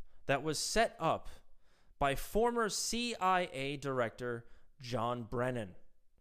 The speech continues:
He was the director of the C I A from twenty thirteen to twenty seventeen. They created all of these fake memos, made these fake memos look like they were coming from a foreign country.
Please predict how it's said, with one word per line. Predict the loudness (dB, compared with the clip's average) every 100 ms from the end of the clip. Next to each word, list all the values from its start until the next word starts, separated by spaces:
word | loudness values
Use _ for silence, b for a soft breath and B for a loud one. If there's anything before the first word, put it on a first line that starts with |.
| -20 -20 -8
He |
was | -6 -6
the | -8
director | -4 4 4 4 -2 0
of | 0
the | -4
C | -6 -4 -2
I | 2 2
A | 2 -2 -4 -4
from | -6 -4
twenty | -2 -2 0
thirteen | 0 0 -2 -6 -6 -6 -4
to | 8
twenty | 8 8 0
seventeen. | 6 6 6 0 -4 -6 -6 -12 -18 -20 -20 -20 -20 -20 -20 b b b b b 8
They | 8 8 4 0 -6 -12 -20 -2 8
created | 8 8 4 4 4 0 -4
all | 2 4 4
of | 2
these | -2 -4
fake | -8 -10 0 0 0 0
memos, | 0 0 -2 -6 -12 -16 -20 b b b
made | 2 4 4 0
these | -2 -2
fake | 0 2 2 2
memos | 2 4 2 2
look | -2 -2 0
like | -2 2
they | 2
were | 4
coming | 6 6 6 -2
from | -2
a | -4
foreign | -2 0 0 0 0
country. | 10 10 10 2 -6 -10